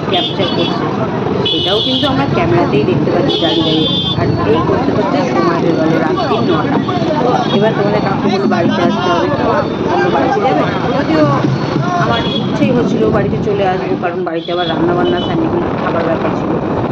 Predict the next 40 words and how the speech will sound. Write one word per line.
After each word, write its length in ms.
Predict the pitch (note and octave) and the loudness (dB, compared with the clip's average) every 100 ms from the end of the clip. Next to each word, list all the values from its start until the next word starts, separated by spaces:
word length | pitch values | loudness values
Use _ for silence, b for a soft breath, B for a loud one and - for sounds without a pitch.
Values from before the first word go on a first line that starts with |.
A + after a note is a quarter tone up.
| - - | -2 -2
আর 120 | A#3+ B3 | -2 -2
তারপরে 320 | A3+ G#3+ G#3+ G#3+ | -2 0 0 0
চলে 160 | G3 | 0
আসলাম 280 | F#3+ - G#3 - - - - - - - | 0 0 -2 -2 -2 -4 -2 -2 -2 -2
কলেজের 420 | - F3+ - F3 | -2 0 0 -2
সামনে। 380 | - E3 D#3+ D#3+ D#3+ | -2 0 0 0 0
কলেজের 360 | - - - F#3+ | -2 -2 0 -2
ছেলে 240 | - - E3 | -2 -2 2
মেয়েদের 320 | F3 F#3+ A3+ | 2 2 2
দেখেছো? 300 | F3+ G3+ A#3+ - | 0 0 0 0
কলেজের 340 | E3+ D#3+ - - | 0 0 -2 -2
সামনে 280 | G3 - B2 | -2 -2 -2
কতটা 760 | - - - - A#3 A3+ A3 G#3+ | -2 -2 -2 -2 -2 -2 0 0
ভিড় 320 | G#3+ G#3+ F#3 - | 0 -2 -2 -2
ছিল, 200 | - A3+ G3 | 0 0 2
মানে 160 | E3+ E3+ - - - - | 0 0 0 -2 -2 -2
কালকে 340 | - - A#3 | -2 -2 -2
ভিড় 200 | A#3 A3 - | -2 -2 -2
ছিল, 140 | A3 | 0
আর 140 | G3+ B3+ - | 0 -2 -2
আজকেও 400 | - - - G4+ A#4+ - A#3+ | -4 -4 -2 0 0 0 -2
মোটামুটি 340 | A#3+ A#3 B3 - | 0 0 0 -2
প্রচুর 380 | - F#3 - - - | -2 -2 -2 -4 -2
ভিড় 180 | - - | -2 -2
থাকবে। 260 | G3 - G#3 - - G#3+ G#3+ | -2 -2 -2 -2 -2 -2 0
আর 80 | C4 | 0
এই 80 | |
করতে 240 | C#4+ C4+ C4 | 0 0 0
করতে 200 | C4 B3+ | 0 0
বাড়িতে 300 | A#3 A3 A#3 | 0 0 0
চলে 180 | A#3 G#3 | 0 0
আসলাম, 280 | G3+ G3 G3 F#3 | 0 0 -2 -2
আর 100 | E3+ E3+ | -2 -4
খাওয়া 240 | F#3+ F3 | -4 -4
দাওয়া 180 | F3 F#3+ | -2 -4
সেরে 240 | F#3+ F#3 F3 | -2 0 0
নিলাম। 240 | E3+ E3+ E3 | 0 -2 -4
আর 100 | D#3 | -8
বাজে 300 | D3+ D3+ D#3+ | -6 -6 -4
তখন 300 | G3 G3+ C#4 | -4 -4 -2